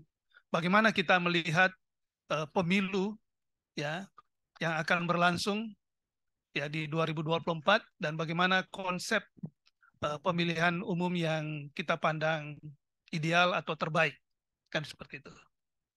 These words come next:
Nah, pada kesempatan ini sesuai dengan temanya,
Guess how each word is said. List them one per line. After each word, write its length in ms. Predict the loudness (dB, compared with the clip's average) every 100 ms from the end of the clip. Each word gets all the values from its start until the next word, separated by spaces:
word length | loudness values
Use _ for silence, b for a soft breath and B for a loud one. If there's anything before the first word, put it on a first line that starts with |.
| _ _ _ _
Nah, 160 | -8 -2
pada 180 | 0 2
kesempatan 480 | 0 2 2 2 2
ini 240 | 2 2
sesuai 240 | 0 2 4
dengan 240 | 4 4
temanya, 560 | 4 4 4 6 4